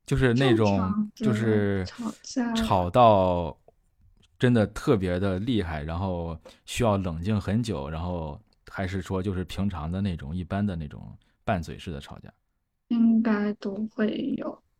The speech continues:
Speaker 2: 那我，
Speaker 1: 都会有吗？
Speaker 2: 我，我，对，那其实我自己来说的话，
Speaker 1: 嗯。
Speaker 2: 嗯，其实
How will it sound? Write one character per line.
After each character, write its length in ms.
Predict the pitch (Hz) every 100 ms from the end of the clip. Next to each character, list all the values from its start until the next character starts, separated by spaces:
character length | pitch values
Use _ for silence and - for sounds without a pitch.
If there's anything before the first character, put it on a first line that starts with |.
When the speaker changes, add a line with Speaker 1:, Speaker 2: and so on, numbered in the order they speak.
| _ _
Speaker 2:
那 160 | 277 294
我， 80 |
Speaker 1:
都 80 | 226
会 100 | 120
有 160 | 95 78
吗？ 120 | 80
Speaker 2:
我， 260 | - - 123
我， 60 | -
对， 260 | 285 233 -
那 120 | 254 294 -
其 200 | - 330
实 140 | 330
我 340 | 269 - 240 -
自 220 | - 415 415
己 200 | - 202
来 260 | 190 190 190
说 300 | 185 233 247
的 120 | 240
话， 360 | 220 220 208 214
Speaker 1:
嗯。 440 | 214 208 208 202
Speaker 2:
嗯， 40 | 220 - - - _ -
其 140 | -
实 260 | 302 311